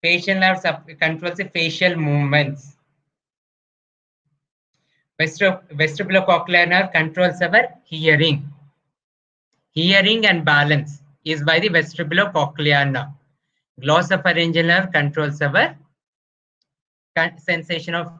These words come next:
taste. Vagus is concerned with parasympathetic supply, that is, it controls our respiration,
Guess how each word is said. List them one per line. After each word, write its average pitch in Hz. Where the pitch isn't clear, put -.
taste. 156
Vagus 190
is 185
concerned 147
with 170
parasympathetic 147
supply, 135
that 151
is, 156
it 147
controls 139
our 117
respiration, 151